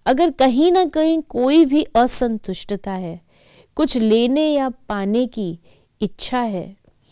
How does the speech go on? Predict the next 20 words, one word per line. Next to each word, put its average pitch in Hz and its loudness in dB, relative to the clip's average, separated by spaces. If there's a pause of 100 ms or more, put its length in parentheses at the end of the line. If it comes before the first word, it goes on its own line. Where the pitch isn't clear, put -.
(360)
तो 269 0
वो 254 0
इच्छा 269 -2
मात्रम 214 -6
अविद्या 185 -2
की 214 -8
स्थिति 220 -4
नहीं 196 -2
होगी। 175 -8 (920)
चाहे 233 2
संसार 208 -2
से 247 -4
कुछ - -8
पाना 214 -6
है, 214 -6
लोगों 185 -4
से 254 -4
कुछ - -10
पाना 214 -6
है, 214 -6